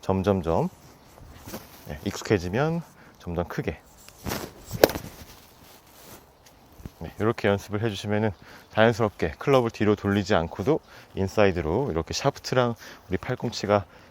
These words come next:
다운스윙 중간에서 만나고 임팩트 되는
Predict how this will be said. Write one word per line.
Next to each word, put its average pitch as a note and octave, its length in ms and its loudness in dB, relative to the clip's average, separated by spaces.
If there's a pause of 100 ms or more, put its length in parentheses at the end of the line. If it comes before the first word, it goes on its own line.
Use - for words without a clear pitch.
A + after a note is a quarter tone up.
다운스윙 A2 420 6
중간에서 G#2 480 2
만나고 G#2+ 720 4 (180)
임팩트 G2+ 320 -6
되는 F2 300 -4